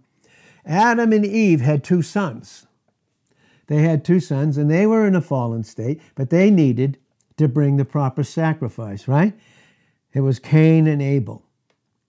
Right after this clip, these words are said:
Abel brought the right sacrifice, meaning he was taught by his parents that in, in the future, in the future, Christ would, would send his sacrificial son, his son to be the sacrifice.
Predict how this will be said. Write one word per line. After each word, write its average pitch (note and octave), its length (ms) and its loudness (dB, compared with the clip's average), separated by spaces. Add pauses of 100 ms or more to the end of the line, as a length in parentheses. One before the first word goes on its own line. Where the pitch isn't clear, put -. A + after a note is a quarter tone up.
Abel G#3+ 400 0
brought C#3 320 -2
the C#3 140 -4
right D#3 260 -2
sacrifice, A#2 720 -12
meaning D3 400 0
he C#3 540 2 (260)
was D3 220 -2
taught G#3 340 0
by G3 160 0
his E3+ 240 2
parents D3+ 720 -4 (400)
that C#3+ 120 0
in, E3+ 220 0
in F#3 260 2
the G#3+ 80 2
future, A3 720 -2 (320)
in D#3 120 -2
the F3+ 100 0
future, G#3+ 580 -2
Christ G3 520 -2
would, E3 220 -4 (260)
would D3 220 0
send G3 400 2
his G3 320 0
sacrificial G3+ 840 -2
son, D#3+ 360 -4 (200)
his G#3 260 2
son F#3 320 -2
to D#3 80 0
be D#3 160 0
the D3+ 140 -2
sacrifice. D3+ 920 -8